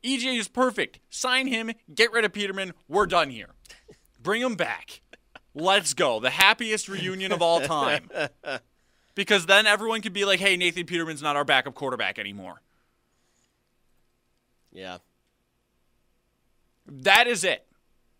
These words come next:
Speaker 1: You can tell, Frank, you know I don't get pissed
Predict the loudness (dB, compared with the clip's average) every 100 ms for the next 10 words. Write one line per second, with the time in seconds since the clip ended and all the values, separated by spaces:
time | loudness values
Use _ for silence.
0 | _ _ _ _ _ _ _ _ _ _
1 | _ _ _ _ _ _ _ _ _ _
2 | _ _ _ _ -6 0 -2 0 -4 -4
3 | -20 -6 -6 -6 _ _ _ _ _ _
4 | _ _ _ _ _ _ -8 -2 2 4
5 | 2 0 -8 -14 -10 -8